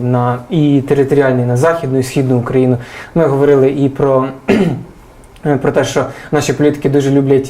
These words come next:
ділити Україну, що є Західна і Східна Україна, наче, е, Східна, Південна і Північна Корея. А насправді існує всього лише, е, частина України, яка є Західною і Східною. Тобто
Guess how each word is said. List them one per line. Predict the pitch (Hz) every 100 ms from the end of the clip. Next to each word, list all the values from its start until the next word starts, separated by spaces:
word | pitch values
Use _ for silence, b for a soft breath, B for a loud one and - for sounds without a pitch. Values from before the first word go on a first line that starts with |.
| 131
ділити | 135 147 135
Україну, | 131 135 135 135 127
що | 123 131
є | 127
Західна | 123 147 180 208 170
і | 175
Східна | 147 - 143 135
Україна, | 127 135 131 131
наче, | 135 143 123 B B 143
е, | 131
Східна, | - 180 165 160
Південна | 131 143 151 180 175 143 135
і |
Північна | 131 143 143 - 135
Корея. | 135 135 127 120 B B -
А |
насправді | 143 143 160 143
існує | 127 151 143 131
всього | 127 143
лише, | 139 135 135 147 139 135 B B -
е, | 131 127
частина | 123 139 - 185 160 131
України, | 123 131 131 127 123
яка | 123 127 123
є | 123
Західною | 123 185 190 143 143 131
і |
Східною. | 123 - 147 131 120
Тобто | 123 123